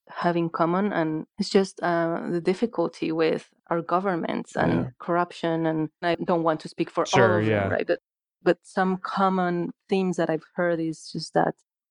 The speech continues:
Speaker 1: oppression,
Speaker 2: Yeah.
Speaker 1: right? And being marginalized as a country as
Speaker 2: Mm-hmm.
Speaker 1: well as an individual.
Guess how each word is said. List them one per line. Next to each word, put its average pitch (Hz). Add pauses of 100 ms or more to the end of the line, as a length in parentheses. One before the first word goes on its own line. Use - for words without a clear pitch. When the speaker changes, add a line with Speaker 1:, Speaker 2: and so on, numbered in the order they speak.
(380)
Speaker 1:
oppression, -
Speaker 2:
Yeah. -
Speaker 1:
right? -
And - (400)
being 175
marginalized 170
as 175
a 170
country - (140)
as 117
Speaker 2:
Mm-hmm. 117
Speaker 1:
well 165
as 165
an 165
individual. 160